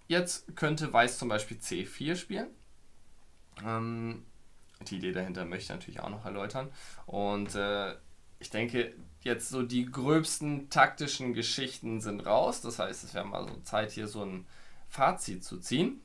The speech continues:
ob das denn überhaupt reichen kann, ja? Denn wir sehen, wir haben Springer und Läufer und einen Bauern für die Dame. Das ist in aller Regel nicht ausreichend. Ähm, aber was sind so die Charakteristika der Stellung?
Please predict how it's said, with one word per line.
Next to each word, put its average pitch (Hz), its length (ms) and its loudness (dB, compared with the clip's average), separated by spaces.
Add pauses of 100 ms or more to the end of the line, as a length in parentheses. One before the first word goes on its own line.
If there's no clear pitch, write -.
(760)
ob 123 200 -2
das 120 260 8
denn 131 160 4
überhaupt 117 480 2
reichen - 380 2
kann, - 260 -4
ja? 123 180 2 (360)
Denn 104 160 2
wir 104 100 0
sehen, 135 320 4
wir 104 140 2
haben 104 260 6
Springer 135 800 0
und 101 420 -4
Läufer 98 520 -2
und - 200 -12
einen 98 240 0
Bauern 95 320 -2
für 95 300 -8
die - 160 -8
Dame. 92 400 2
Das 92 240 -6
ist - 240 -10 (140)
in - 80 -8
aller 135 320 -2
Regel 107 320 -4
nicht 110 260 -4
ausreichend. - 680 -4 (480)
Ähm, 135 520 2 (260)
aber 123 180 10
was 170 180 6
sind 170 80 0
so 139 100 -4
die 131 140 -2
Charakteristika 113 800 0
der 92 120 -4
Stellung? 80 420 -6